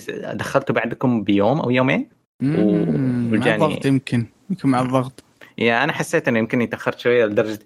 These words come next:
Speaker 1: لأنه إيش، في ناس كثير يحصلون على الكود هذا اللي هو، آه، أي واحد طلب كوليكتر إديشن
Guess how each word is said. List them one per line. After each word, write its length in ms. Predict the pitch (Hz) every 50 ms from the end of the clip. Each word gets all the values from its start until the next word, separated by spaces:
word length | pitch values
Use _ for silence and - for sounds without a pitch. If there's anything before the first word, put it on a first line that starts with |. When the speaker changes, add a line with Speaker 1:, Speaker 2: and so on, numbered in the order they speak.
| - - - -
Speaker 1:
لأنه 220 | 123 127 135 135 135
إيش، 260 | 156 175 147 - -
في 120 | - 156
ناس 200 | 147 151 143 -
كثير 300 | - 143 - 165 165 139
يحصلون 380 | 123 120 - - 120 120 113 104
على 160 | 95 95 95
الكود 300 | - - - 113 104 101
هذا 260 | 107 107 107 98 92
اللي 160 | 98 98 101 101
هو، 220 | 110 107 107 104
آه، 580 | 95 98 - 95 95 95 92 90 90 90 - - _ _ _ _ _ _ -
أي 100 | 139 139
واحد 240 | 143 135 - - -
طلب 200 | - 123 123 117
كوليكتر 500 | - - 110 98 95 - - - 110 107
إديشن 600 | 98 117 113 - - - 110 107 104 104 101